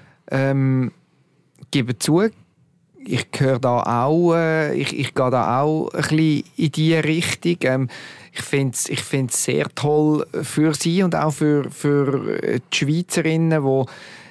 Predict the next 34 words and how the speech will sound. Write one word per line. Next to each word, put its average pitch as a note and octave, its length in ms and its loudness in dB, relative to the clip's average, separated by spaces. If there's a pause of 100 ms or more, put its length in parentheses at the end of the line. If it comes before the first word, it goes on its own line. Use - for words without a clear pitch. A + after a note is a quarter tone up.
wo B2+ 80 -4
es C3 100 -2
jetzt C#3 180 -2
ja C3 80 0
viel C3+ 320 -2
geheissen C3+ 540 0
hat, C3+ 300 -2
äh, - 480 -6
oh, C3+ 260 0
was B2 200 0
ist, C#3 220 0
äh, F#2 600 -6 (420)
ohne C3+ 420 2
Lara, B2+ 580 2
ohne B2+ 400 0
Wendy, C3 600 0
wa-, A#2 440 -2 (1200)
was - 500 -4
ist E3+ 240 0
denn E3 80 0
da D#3 240 0
noch D#3+ 420 0 (180)
dahinter? E3 680 0
Und C#3 200 -6
dass C3 140 0
jetzt - 280 -4
da B2 280 2
die, A#2+ 200 -8
die - 240 -10
zweite C3 460 -4
Garde C3+ 600 0 (420)
mit B2 160 -4
einem B2 180 0
Doppelsieg, B2+ 1000 0